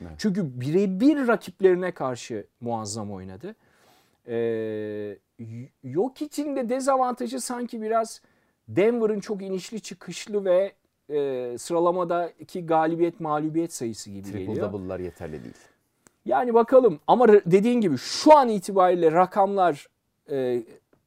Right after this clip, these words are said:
Speaker 2: official sıralamada Embiid.
Speaker 1: Embiid.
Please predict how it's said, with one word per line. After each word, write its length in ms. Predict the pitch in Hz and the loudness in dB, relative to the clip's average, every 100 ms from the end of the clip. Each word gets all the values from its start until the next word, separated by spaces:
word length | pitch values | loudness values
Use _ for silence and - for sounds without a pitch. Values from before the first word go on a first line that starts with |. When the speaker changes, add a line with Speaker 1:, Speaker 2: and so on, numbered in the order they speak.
| _ _ _ _ _ _ - | _ _ _ _ _ _ -4
Speaker 2:
official 460 | - 135 254 - 202 | -2 2 2 2 0
sıralamada 720 | 170 175 165 156 170 202 262 | 0 0 2 2 0 -2 -2
Embiid. 380 | - 202 202 135 | 2 0 2 -2
Speaker 1:
Embiid. 260 | 95 78 | -4 -10